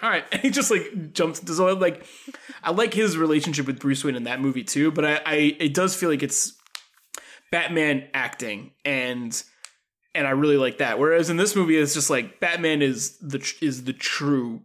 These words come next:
form of this character, um, which is unique and far more interesting to me. Um, and I, I think that's the thing about this movie too. It's like, it's such, like,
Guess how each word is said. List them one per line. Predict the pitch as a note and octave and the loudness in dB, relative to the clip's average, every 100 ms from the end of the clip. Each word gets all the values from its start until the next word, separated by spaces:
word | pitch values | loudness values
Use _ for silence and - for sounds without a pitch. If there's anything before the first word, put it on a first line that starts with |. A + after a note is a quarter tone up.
| _ | _
form | - D3 C3 A2+ | -6 -2 -2 -2
of | G2 | -6
this | G2+ | -6
character, | - G#2+ E2 - F2 D#2 - - - _ _ - | -6 -6 -8 -8 -10 -12 -14 -20 -20 _ _ -6
um, | B2 A2 G#2 D#2 C#2+ _ _ _ _ _ - | -4 -4 -6 -12 -18 _ _ _ _ _ -2
which | C3 - - - - _ _ _ _ | -2 0 -2 -2 -6 _ _ _ _
is | - F3+ D3 | -2 0 2
unique | D3+ D3+ C3+ | 2 4 2
and | A#2+ | 0
far | B2+ E3 | 0 2
more | D3+ C3 | 4 2
interesting | B2 C3 - C3 A2 G2 - _ - | 0 -4 -4 -4 -6 -8 -16 _ -6
to | C#3+ | -4
me. | A#2+ C#3 A2+ F#2+ - _ C3+ | 0 0 0 -6 -10 _ -4
Um, | A2+ F2+ D#2 D2 _ _ _ _ _ | -4 -4 -8 -16 _ _ _ _ _
and | G3+ G#3+ | -2 2
I, | B3+ F#3+ G3 | 2 2 2
I | |
think | C4 | 4
that's | G#3+ F#3 | 4 2
the | |
thing | F3+ D#3 | 2 2
about | C#3+ | 2
this | C3+ | 0
movie | C#3+ B2+ | 0 -2
too. | A2+ C#3 | 0 -2
It's | A#2+ | 0
like, | C#3+ C3+ | -2 -2
it's | D3 C#3+ | -4 -2
such, | - F#3+ - | 0 0 2
like, | F3+ C#3 | 2 2